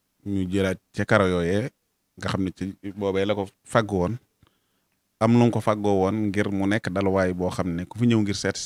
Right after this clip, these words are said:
Sëriñ Tuubaa man faa wàcc. Yàlla dogal diggante bi loolu jotut a àgg, mu deñ-, ñu denc karo yooyee, waaye Yàlla sàmm ko, sàmmal ko ak njabootam it ba ruurut,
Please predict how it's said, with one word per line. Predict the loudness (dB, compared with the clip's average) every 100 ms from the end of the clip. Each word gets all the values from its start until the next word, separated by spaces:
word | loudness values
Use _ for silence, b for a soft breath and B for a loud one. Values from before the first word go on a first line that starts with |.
| -6
Sëriñ | -6
Tuubaa | -6 -6 -6 -10 _ _ _ _ _ -6
man | -6
faa | -2 -2
wàcc. | -2 -6 -20 _ _ _ _ -10
Yàlla | -6 -4
dogal | -4 -4 -6
diggante | -6 -6 -6
bi | -10 -6
loolu | -4 -4
jotut | -8 -10 -10
a | -2 -2
àgg, | -2 -12 _ _ _ _ _ _
mu | -8
deñ-, | -4 -4 -4
ñu | 0
denc | 0 0
karo | 0 0
yooyee, | 0 -2 -6 -8 -12
waaye | -6 -2
Yàlla | 0 0
sàmm | 2 2 2
ko, | -4 -12 _ _ _ _ -20 -8
sàmmal | -2 2 2 0
ko |
ak | 0 2
njabootam | 2 2 0 -2
it | -4 _ _ _ _ _
ba | -6 -2
ruurut, | 0 2 2